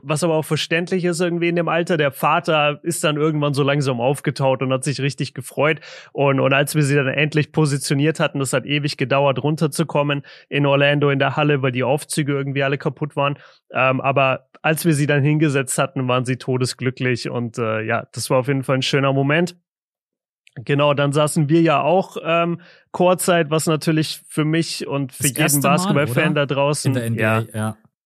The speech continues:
Speaker 1: Ja, also es, es ist das ultimative Feeling, es ist das ultimative, was du dir immer gewünscht hast. Deswegen ein ganz besonderer Moment da. Genau, und dann nach dem Spiel, äh, wurden wir,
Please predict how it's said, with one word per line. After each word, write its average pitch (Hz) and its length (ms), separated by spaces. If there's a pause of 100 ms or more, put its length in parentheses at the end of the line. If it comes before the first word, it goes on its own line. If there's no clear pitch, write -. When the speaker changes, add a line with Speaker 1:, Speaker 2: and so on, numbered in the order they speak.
(140)
Speaker 1:
Ja, 107 380 (220)
also 117 240
es, - 280
es 156 140
ist 175 160
das 143 120
ultimative 131 720
Feeling, 131 420
es 127 120
ist 135 200
das 120 120
ultimative, 120 1040
was 127 200
du 131 80
dir 123 180
immer 127 160
gewünscht 120 460
hast. 131 260 (340)
Deswegen 139 380
ein 127 40
ganz 143 260
besonderer 135 480
Moment 131 380
da. 151 280 (460)
Genau, 175 220
und 151 120
dann 175 180
nach 175 260
dem 196 160
Spiel, 202 440
äh, 156 340
wurden 170 300
wir, 165 400